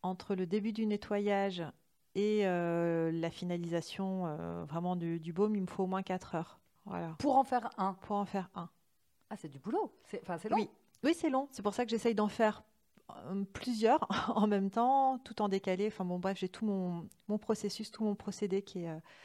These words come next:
Speaker 1: qui est très carré et très cadré pour, euh, essayer d'avoir une bonne cadence. Mais c'est vrai que c'est quelque chose d'artisanal.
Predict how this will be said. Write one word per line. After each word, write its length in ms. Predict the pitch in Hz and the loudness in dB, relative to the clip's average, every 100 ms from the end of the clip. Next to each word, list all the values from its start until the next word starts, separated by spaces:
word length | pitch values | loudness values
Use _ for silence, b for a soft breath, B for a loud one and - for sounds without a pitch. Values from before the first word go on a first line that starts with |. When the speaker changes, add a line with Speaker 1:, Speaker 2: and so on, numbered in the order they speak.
| B B B B B | B B B B B
Speaker 1:
qui 120 | - 151 | -10 -8
est 120 | - | -8
très 520 | - 165 160 - - | -8 -4 -4 -4 -6
carré 360 | - 165 175 180 | -4 -2 0 0
et 40 | |
très 240 | 165 - 247 | -2 -2 -2
cadré 460 | - 226 202 220 | 2 2 4 2
pour, 300 | 240 214 190 | 2 2 4
euh, 260 | 190 165 165 - | 4 4 2 -2
essayer 280 | 170 190 | -2 0
d'avoir 280 | 190 175 185 | 0 2 2
une 120 | 185 | 0
bonne 200 | 175 190 190 | 0 0 0
cadence. 500 | 185 175 180 - - _ b b b b b b - | -2 -2 -8 -12 -16 _ b b b b b b -2
Mais 120 | 180 | -2
c'est 140 | 175 185 | 0 0
vrai 120 | 220 | 0
que 60 | |
c'est 120 | - 180 | 0 -2
quelque 240 | 180 180 | -2 -4
chose 160 | 202 185 | -2 0
d'artisanal. 600 | 175 - 196 202 185 | 0 0 0 2 0